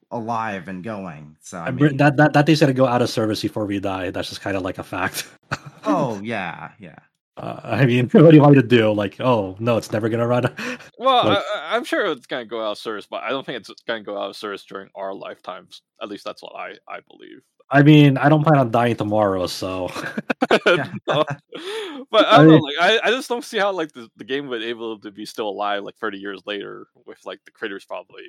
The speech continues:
Speaker 2: I, I, I think you're, I
Speaker 3: around.
Speaker 2: think you're trying to, you're, you're, you're kinda going into this dangerous hole of, like, "Oh, this online game that relies on, uh, like, servers will never die. It definitely will stay alive, uh, for, for as long as I live," you know? Like,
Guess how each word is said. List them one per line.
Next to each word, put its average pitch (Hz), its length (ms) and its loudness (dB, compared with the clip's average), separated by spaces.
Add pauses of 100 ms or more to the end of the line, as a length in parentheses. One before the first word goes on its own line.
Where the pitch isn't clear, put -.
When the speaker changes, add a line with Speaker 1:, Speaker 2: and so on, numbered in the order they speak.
(140)
Speaker 2:
I, 185 80 6 (100)
I, 214 180 6
I 196 60 8
think 220 180 2
you're, 208 100 8 (100)
I 165 60 6
Speaker 3:
around. 170 60 8
Speaker 2:
think 185 140 2
you're 165 100 6
trying 165 180 8
to, 160 100 8
you're, 135 200 6
you're, 123 240 4
you're 120 260 2
kinda 131 340 6
going 120 280 4
into 131 120 2
this 107 140 2
dangerous 113 460 2
hole 110 340 0
of, 101 120 -2
like, 104 260 0
"Oh, 139 140 6
this 135 200 4
online 120 420 2
game 127 400 0 (380)
that 113 140 0
relies 107 340 2
on, 107 140 0
uh, 110 200 -4
like, 104 260 -6
servers 107 420 -2
will 92 100 -4
never 98 300 -2
die. 87 300 -2
It 98 300 -6
definitely 117 300 2
will 98 140 -2
stay 104 220 -2
alive, 90 520 -4 (120)
uh, 104 240 -12
for, 101 280 -10
for - 140 -10
as 90 160 -8
long 107 180 -2
as 95 100 -4
I 98 120 -4
live," 95 420 -10
you 92 80 -12
know? 95 260 -12 (600)
Like, 92 260 -6